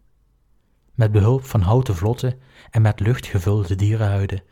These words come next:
wisten de Carthagers de oostoever te bereiken. Ze zetten hier hun tenten op en namen één dag rust,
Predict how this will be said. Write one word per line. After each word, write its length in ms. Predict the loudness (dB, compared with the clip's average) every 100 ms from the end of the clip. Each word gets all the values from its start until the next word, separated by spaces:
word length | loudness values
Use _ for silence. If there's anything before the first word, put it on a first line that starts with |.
| _ _ 0
wisten 280 | 0 2
de 100 | 0
Carthagers 640 | 0 0 2 2 0 -2 -6
de 180 | -6
oostoever 580 | 0 0 -2 -6 -8 -8
te 100 | -6
bereiken. 480 | -6 -6 -8 -12 -20 _ _ _ _ _ _ _ _ _
Ze 160 | -4 0
zetten 280 | 0 2
hier 160 | 0 0
hun 180 | -2 0
tenten 320 | 0 0 -2
op 240 | -8 -12 -18 _ _
en 100 | 2
namen 360 | 4 4 0 0
één 260 | 2 2
dag 260 | 2 -2 -4
rust, 380 | -6 -6 -12